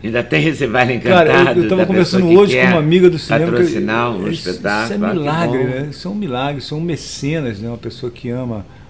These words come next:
Speaker 2: a arte. E o, a série do Canal Brasil é, chama de Sonhos e Segredos, é uma experiência muito interessante. Vai, vai, vai estrear a segunda temporada agora em maio. É interessante pelo seguinte, eu escrevo, é,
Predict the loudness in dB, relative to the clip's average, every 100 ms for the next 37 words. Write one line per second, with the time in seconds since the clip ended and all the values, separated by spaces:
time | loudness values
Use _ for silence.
0 | -18 -12 -10 -8 -10 -14 -20 -20 -20 -20
1 | -16 -6 -2 0 2 0 0 -6 -14 -20
2 | -20 -20 -20 -10 -10 -4 2 2 2 -4
3 | -4 -6 -4 0 0 0 -4 -8 -6 -6
4 | -10 -6 -4 -4 -4 -4 0 0 0 -4
5 | -8 -6 -4 -4 -6 -8 -4 -2 -2 -4
6 | -4 -6 -8 -12 -12 -16 -20 -20 -20 -20
7 | -20 -20 -20 -20 -20 -8 -4 -2 -4 -4
8 | -6 -8 -10 -8 -8 -6 -8 -10 -14 -8
9 | -8 -8 -10 -10 -8 -10 -8 -8 -8 -8
10 | -6 -8 -10 -12 -16 -20 -20 -20 -20 -20
11 | -18 -4 -4 -2 -4 -4 -6 -4 -6 -6
12 | -6 -6 -8 -12 -20 -4 -4 -4 -6 0
13 | 2 2 -2 -10 -14 -20 -20 -20 -20 -20
14 | -20 -16 -12 -8 -8 -10